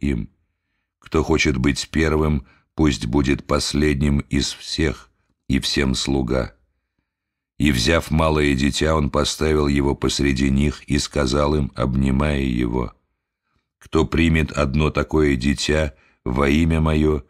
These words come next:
меня принимает, а кто меня принимает, не меня принимает, но того, кто послал меня». Сказал ему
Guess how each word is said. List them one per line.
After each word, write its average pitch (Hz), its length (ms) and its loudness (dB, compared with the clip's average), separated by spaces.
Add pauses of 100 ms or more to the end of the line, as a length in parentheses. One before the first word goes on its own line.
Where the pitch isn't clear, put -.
(280)
меня 76 420 2
принимает, 60 800 -2 (360)
а 65 100 -2
кто 67 240 -2
меня 67 380 2
принимает, 67 840 0 (300)
не 71 220 2
меня 71 420 2
принимает, 76 840 0
но 65 180 0
того, 64 560 -2 (340)
кто - 240 -4
послал 67 560 -2
меня». 60 460 -2 (920)
Сказал 92 600 0
ему 87 360 2